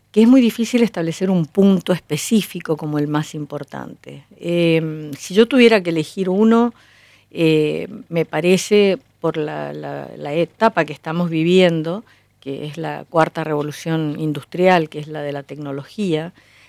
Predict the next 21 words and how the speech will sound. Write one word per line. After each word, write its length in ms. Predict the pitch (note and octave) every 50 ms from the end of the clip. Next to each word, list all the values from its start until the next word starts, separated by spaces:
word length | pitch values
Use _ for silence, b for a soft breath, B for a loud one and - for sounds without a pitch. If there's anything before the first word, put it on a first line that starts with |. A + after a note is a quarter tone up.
| b b
sería 600 | - - F#3 E3+ F#3 F#3+ G#3 G#3+ A3 G#3+ G#3 F#3+
el 220 | E3+ E3+ E3 D#3
mayor 340 | E3 D#3+ D#3+ E3 F#3+ G3+ G#3+
acceso 440 | G3+ F3 - - G3 F#3+ - - F#3
a 20 |
la 80 | F3+ E3
tecnología 680 | - E3+ E3+ E3 D#3+ D#3 D#3 D3+ - - G3+ G3+ G#3
porque 280 | G#3 - F3 E3+ - E3+
facilitarían 1300 | - - E3+ - - - E3 E3+ E3 E3 D#3 - D#3+ E3 F3+ A#3+ B3+ A3 F#3 D#3+ C#3+ C#3 C3+ D#3 D#3+ - b b b b b b b b -
los 260 | E3 D#3 - - A#3+
otros 300 | A#3 A3+ - C3 B2+ -
caminos, 520 | - D3 C#3+ D3 D3 - - - D3 D3+
el 120 | D3+ D3 D3
de 80 | D#3
la 80 | C#3+ D3+
inclusión 420 | D3 C#3 - D#3 - - D#3 D3+
financiera, 840 | - - D3 D3+ D3 C#3+ - - - D#3+ D#3+ D#3+ D#3 D#3 D3+ D3+ D3
laboral, 720 | C#3+ C#3+ C#3+ C#3+ C#3+ C#3+ - D3 D3 D3 C#3+ C#3+ D3 D3+ -
etcétera, 600 | - D3+ - - - - - _ - - - - -
¿no? 240 | E3+ G3 B3+ C4+
Este, 520 | A#3+ F#3+ E3+ E3+ - _ - E3+ E3 D#3+